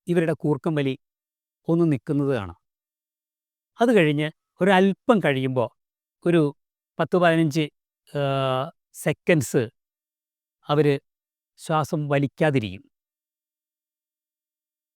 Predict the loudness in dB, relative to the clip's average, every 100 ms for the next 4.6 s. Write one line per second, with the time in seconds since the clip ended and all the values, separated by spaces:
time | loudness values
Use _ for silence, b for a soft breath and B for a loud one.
0 | _ -2 0 0 0 0 -2 -4 -10 -16
1 | _ _ _ _ _ _ -2 0 2 4
2 | 6 6 4 2 2 -2 -2 0 0 4
3 | 2 2 _ _ _ -4 0 2 0 _
4 | _ -6 -2 -2 0